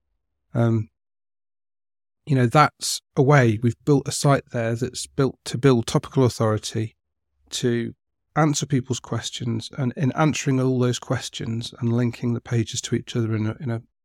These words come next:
sensible, um, way that, that, you know, that, that matches the content and the intent of all the, of all the content, then that means that we started to build topical authority. We ranked for all sorts of keywords, not just the questions we were answering.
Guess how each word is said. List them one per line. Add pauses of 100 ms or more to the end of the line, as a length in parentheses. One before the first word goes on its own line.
(140)
sensible, (680)
um,
way
that,
that,
you
know,
that,
that (120)
matches
the
content
and
the
intent
of
all
the, (240)
of
all
the
content, (1040)
then
that
means (720)
that
we
started
to
build
topical
authority.
We
ranked
for (140)
all
sorts
of (100)
keywords,
not
just
the
questions
we
were
answering.